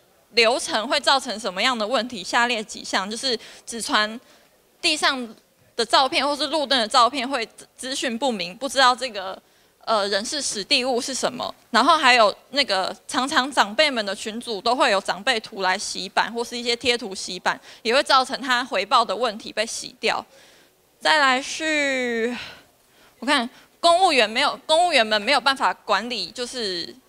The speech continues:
上面的这些专案，因为有可能都会被洗掉，或是他自己用笔记手写下来，或是他会忘记哪一些案件已经处理过和哪一些没有，这是我们前面讨论到的问题。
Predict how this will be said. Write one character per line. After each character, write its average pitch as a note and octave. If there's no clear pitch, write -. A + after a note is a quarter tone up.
上 B3+
面 B3+
的 F#3
这 G#3+
些 A3+
专 G3+
案， G3+
因 B3
为 B3+
有 G3+
可 B3+
能 F3+
都 G3
会 A3+
被 A3
洗 -
掉， G#3
或 A#3+
是 B3+
他 B3
自 B3
己 F3+
用 A3+
笔 E3+
记 A#3
手 -
写 G3+
下 G3
来， A#2
或 D#4
是 D4+
他 D#4+
会 E4+
忘 D4+
记 C#4+
哪 G3
一 A#3+
些 C4+
案 B3+
件 B3
已 F3+
经 A3
处 G3+
理 F#3+
过 G#3+
和 A#3
哪 F3
一 -
些 G3+
没 F3+
有， -
这 B3+
是 C#4+
我 A3+
们 F3+
前 G#3
面 A#3+
讨 A3+
论 G#3
到 G#3+
的 E3+
问 G#3
题。 -